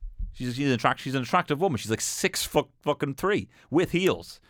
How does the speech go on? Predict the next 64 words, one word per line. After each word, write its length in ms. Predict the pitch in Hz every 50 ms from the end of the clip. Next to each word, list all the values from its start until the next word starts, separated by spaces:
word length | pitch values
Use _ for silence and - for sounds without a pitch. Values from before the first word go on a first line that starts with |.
| _ _ _ -
You 120 | 101 101
know, 200 | 107 117 135 135
she's 140 | 123 127 120
like 100 | - -
a 60 | 131
fucking 240 | - 147 139 - 139
supermodel. 480 | - 175 170 - 139 127 107 80 - - _ _ _ _ _
She 80 | - -
comes 200 | 160 156 147 147
out 160 | 147 139 123
here. 300 | 127 123 123 117 110 - - - -
The 80 | - 104
cameras 280 | 135 139 151 147 131
aren't 160 | 127 131 131
ready 160 | 131 127 123 117
for 160 | - - 107
her. 240 | 104 104 104 104 - _ _ - -
Uh, 180 | - 101 101 104
they 80 | 107
don't 160 | 113 131 123
quite 140 | - 131 120
get 140 | 101 127 117
her 80 | 117 113
in 80 | 110
frame. 400 | - - 107 101 98 95 95 95 - _ -
<laughs> 120 | - -
You 460 | - 220 - 240 208 180 147 135 131 127
know, 240 | 113 101 98 92 - - - - - _ _ -
'cause 140 | - 139
she's 160 | 123 147 131 117
very 320 | 110 165 156 135 117 107
tall. 320 | - 110 95 78 62 - _ _ _ _ _
You 140 | 95 98 95
know, 200 | 92 90 87 - - - - - -
and, 360 | - 92 92 92 92 90 87
um, 460 | 92 90 90 90 87 90 87 85 82 - _ _ _ _ - -
and 340 | - 92 90 90 90 87 - - - _ -
you 100 | - 107
could 140 | - 110 -
see 100 | - 139
the 80 | 120 113
kind 160 | - 113 107
of 60 | -
cameraman 340 | 110 107 107 98 98 95 98
a 20 |
bit 120 | 98 101 -
taken 260 | - 101 98 - 95
aback, 240 | 82 90 90 - -
was 140 | 98 95
not 220 | 104 107 104 104 98
expecting 440 | 92 - - 98 92 - - 95 90
her. 100 | 87 90
And 120 | 92 95
she, 180 | 113 117 120 127
and 140 | 117 113
again 260 | 104 - 135 123 113 104
with 140 | 98 95
the 40 | 110
heels, 440 | 104 107 107 101 90 82 85 - -
you 80 | - 107
know 80 | 98 101
what 80 | 98
I 20 | 95
mean? 180 | 92 87 85